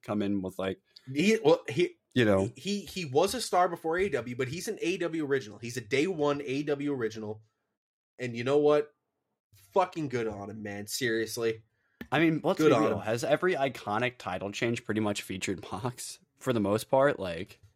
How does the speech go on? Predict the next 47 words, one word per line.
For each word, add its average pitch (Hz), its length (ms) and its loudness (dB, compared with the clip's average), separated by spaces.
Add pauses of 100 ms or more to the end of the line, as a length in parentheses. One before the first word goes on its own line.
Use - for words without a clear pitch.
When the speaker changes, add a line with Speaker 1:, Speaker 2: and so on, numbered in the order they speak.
(120)
Speaker 2:
It 123 100 -4
feels 175 260 4
like 127 180 0
it. 131 200 -4 (260)
I 131 60 0
mean, 135 240 2 (480)
the, 117 220 -6 (140)
when 127 120 -2
he 156 80 0
beat 160 240 -6
Jericho, 127 520 0
that 208 120 -2
was - 140 -6
huge. 120 440 -6 (440)
The 131 80 -2
match 143 320 0
against 135 420 -2
Kenny 170 320 -2
at 117 140 -4
the 139 60 -4
first 170 280 -4
Winter 117 220 -4
Is 107 100 -4
Coming. 110 220 -8
Speaker 1:
leading 151 300 6
to 143 120 2
the 120 220 2
biggest 123 340 -2
title 127 260 0
reign 104 180 -2
for 104 120 -2
a 101 80 2
long 101 200 -2
time, 101 180 -4
which 104 120 -4
was 113 200 2
Kenny's, 101 480 -8
you 98 80 -4
know? 90 340 -8
Speaker 2:
Yeah. - 120 6
Speaker 1:
I - 20 4
mean, 92 500 -4 (160)
and 113 100 2
then 110 360 2
that 113 240 2
ultimately, 110 500 -2
like, 98 240 -2